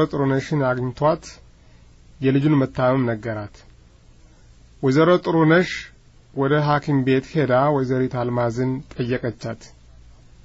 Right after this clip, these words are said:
ወይዘሪት አልማዝ ወይዘሮ ጥሩነሽ ወደ ሐኪም ቤት መጥታ ስለጠየቀቻት በጣም ደስ አላት። ወይዘሮ፣ ወይዘሮ ጥሩነሽም ለወይዘሪት አልማዝ ብዙ ነገሮች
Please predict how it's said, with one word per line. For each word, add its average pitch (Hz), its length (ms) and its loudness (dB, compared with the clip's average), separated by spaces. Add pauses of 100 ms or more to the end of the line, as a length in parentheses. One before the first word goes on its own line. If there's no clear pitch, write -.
(220)
ወይዘሪት 143 380 2
አልማዝ 139 420 4 (960)
ወይዘሮ 151 380 6
ጥሩነሽ 151 560 2 (260)
ወደ 143 200 0
ሐኪም 156 460 0
ቤት 147 280 0
መጥታ 139 420 -4 (380)
ስለጠየቀቻት 139 920 -4 (180)
በጣም 123 340 -2
ደስ 135 260 -4
አላት። 113 320 -8 (1040)
ወይዘሮ፣ 151 280 6 (320)
ወይዘሮ 165 340 6
ጥሩነሽም 160 580 4 (800)
ለወይዘሪት 160 680 6
አልማዝ 147 480 4 (120)
ብዙ 151 240 0 (120)
ነገሮች 131 500 0